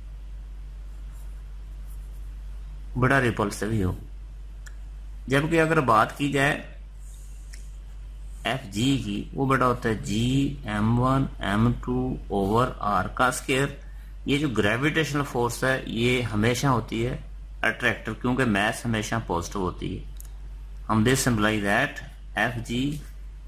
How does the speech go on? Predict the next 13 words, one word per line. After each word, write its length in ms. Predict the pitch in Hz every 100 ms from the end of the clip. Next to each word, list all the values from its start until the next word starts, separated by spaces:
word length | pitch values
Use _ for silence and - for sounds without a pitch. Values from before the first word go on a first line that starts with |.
| -
is 240 | 117 139 - - - - - - - - - - - - - - - - - - - - - - - - - - - - - - - -
attractive 540 | - - 117 - 117 104
only। 300 | 92 - - - - - - - - - - - - - - - - - - - - - - - - - -
तो 80 | 127
पूरे 340 | - 156 165
question 360 | 160 139 - 139
में 220 | 139 135
क्या 160 | 127 127
हमने 380 | 131 117 120 127
आखिर 300 | 107 101 120
पर 100 | 117
रिजल्ट 260 | 110 110 107
निकाला, 400 | 104 90 95